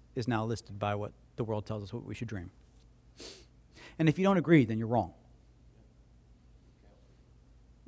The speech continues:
And you should be fired, and you should be homeless.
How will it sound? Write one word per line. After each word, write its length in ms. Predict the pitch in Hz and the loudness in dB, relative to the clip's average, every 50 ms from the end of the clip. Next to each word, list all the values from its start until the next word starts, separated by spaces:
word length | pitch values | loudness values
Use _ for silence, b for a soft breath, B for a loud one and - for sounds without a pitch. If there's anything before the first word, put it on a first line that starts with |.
| - - - - _ - | -20 -20 -20 -20 _ -6
And 140 | - 127 127 | -4 -2 -2
you 160 | 117 123 165 | 0 0 0
should 320 | 175 - - 143 131 110 - | 0 0 2 2 2 2 2
be 100 | 110 107 | -6 -6
fired, 420 | - - 101 92 95 90 87 90 - - - - - - - - - - - | -2 -2 -2 -2 -2 -4 -8 -12 -16 -20 -20 -20 -20 -20 -20 -20 -20 -16 -8
and 120 | 131 131 131 | -6 -2 -2
you 60 | 135 | -2
should 180 | 131 - 135 120 | -4 -4 -6 -6
be 120 | 127 120 | -4 -4
homeless. 680 | 107 104 101 95 95 90 - - - - - - - | -4 -4 -6 -6 -8 -10 -12 -16 -18 -16 -16 -16 -16